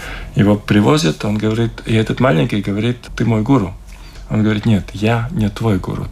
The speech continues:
Твой гуру еще в Индии, его зовут так и так, и у него щас проблемы с здоровьем, и он ждет, чтоб ты к нему поехал".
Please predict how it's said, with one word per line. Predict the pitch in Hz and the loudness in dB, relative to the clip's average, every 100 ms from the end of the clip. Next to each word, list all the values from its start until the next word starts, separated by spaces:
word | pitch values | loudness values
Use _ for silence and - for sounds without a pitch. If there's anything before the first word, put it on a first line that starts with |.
| - | -2
Твой | 120 131 | 2 2
гуру | 107 101 92 | 2 0 0
еще | 95 92 - 98 | -2 -4 -2 -2
в | |
Индии, | 98 107 160 202 214 165 | 0 2 4 2 2 -2
его | 104 | -2
зовут | 101 101 98 98 | -4 -2 -4 -2
так | 101 - | -4 -4
и | |
так, | - - - | -2 -2 0
и | |
у | 101 | 0
него | 101 101 | 2 0
щас | - 101 104 | 0 -2 -4
проблемы | - - 98 101 107 98 | -6 -4 -2 2 2 2
с | |
здоровьем, | - 104 143 139 | 0 0 2 2
и | 120 | 0
он | 101 110 110 | 0 0 0
ждет, | 104 107 | -2 -4
чтоб | - - - | -4 -6 -8
ты | - | -6
к | - | -2
нему | 95 92 | 0 0
поехал". | - 92 - - - | -2 -2 -4 -6 -10